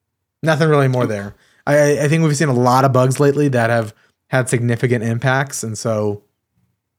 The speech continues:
Speaker 1: we've seen a lot of, a lot of quick hot fixes and patch notes, and, and so maybe they haven't really been able to, you can't really, sometimes it's, it's detrimental to efficiency to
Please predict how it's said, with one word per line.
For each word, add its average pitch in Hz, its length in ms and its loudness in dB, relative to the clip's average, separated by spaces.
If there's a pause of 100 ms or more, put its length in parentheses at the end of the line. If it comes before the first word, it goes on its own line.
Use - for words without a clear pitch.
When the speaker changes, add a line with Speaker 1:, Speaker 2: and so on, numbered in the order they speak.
(200)
Speaker 1:
we've 135 120 0
seen 139 140 0
a 117 60 0
lot 113 220 2
of, 104 260 -6 (340)
a 139 40 0
lot 147 120 4
of 143 60 -8
quick 151 320 0 (100)
hot 139 240 -2
fixes 135 500 0
and 107 160 -6
patch 127 300 -4
notes, 120 340 -2
and, 104 240 -6 (400)
and 120 120 -10
so 127 140 0
maybe 120 260 0
they 117 120 2
haven't 117 260 -2
really 110 360 -2 (540)
been 135 140 2
able 123 260 2
to, 113 560 0
you 147 100 -2
can't 185 220 4
really, 147 460 6 (400)
sometimes 185 380 2
it's, 135 220 -2
it's 127 180 -2
detrimental 139 600 2
to 131 220 0
efficiency 117 600 -2
to 113 420 -2